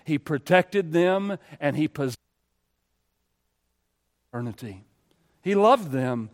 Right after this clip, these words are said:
He never bailed on them, ever. And then I would also say he loved them husbandly.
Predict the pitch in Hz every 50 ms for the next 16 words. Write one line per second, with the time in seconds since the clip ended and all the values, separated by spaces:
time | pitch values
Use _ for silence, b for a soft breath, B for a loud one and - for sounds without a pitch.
0 | b b b b b b 226 262 247 220 208 214 214 233 254 214 220 311 320 311
1 | 233 170 190 185 190 190 202 196 165 175 170 165 165 160 165 165 165 160 160 160
2 | - - - - 262 294 285 208 190 190 170 139 120 117 123 - - _ _ _
3 | _ _ _ _ _ _ _ _ _ _ - 180 202 247 277 262 233 214 190 185
4 | 190 196 185 - - - 180 170 156 - - - 160 147 143 139 135 131 127 117
5 | - _ _ _ _ _ 196 220 220 208 185 175 175 175 165 139 123 120 147 147
6 | 147 143 139 139 135 123 - _ _ _ _ _ - 202 254 254 196 151 156 147
7 | 170 175 160 151 147 147 147 139 127 120 98